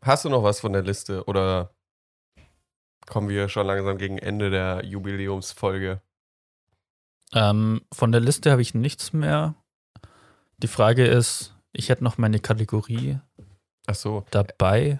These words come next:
Speaker 1: Ähm,
Speaker 2: ob
Speaker 1: sag
Speaker 2: wir die
Speaker 1: mal
Speaker 2: noch machen wollen oder ob wir die auf nächste Woche verschieben.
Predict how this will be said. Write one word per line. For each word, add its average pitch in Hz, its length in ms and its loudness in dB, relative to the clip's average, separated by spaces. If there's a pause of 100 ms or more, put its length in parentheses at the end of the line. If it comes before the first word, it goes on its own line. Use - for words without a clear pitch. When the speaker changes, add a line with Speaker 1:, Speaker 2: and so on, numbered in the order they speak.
Speaker 1:
Ähm, 101 160 2
Speaker 2:
ob 107 60 2
Speaker 1:
sag 110 100 2
Speaker 2:
wir 107 60 4
die 113 60 4
Speaker 1:
mal 110 80 6
Speaker 2:
noch 101 140 0
machen 117 300 0
wollen 113 220 4
oder 104 260 4
ob 104 160 0
wir 110 280 4 (460)
die 120 100 2
auf - 200 0
nächste 127 340 0
Woche 123 220 0
verschieben. 127 680 -6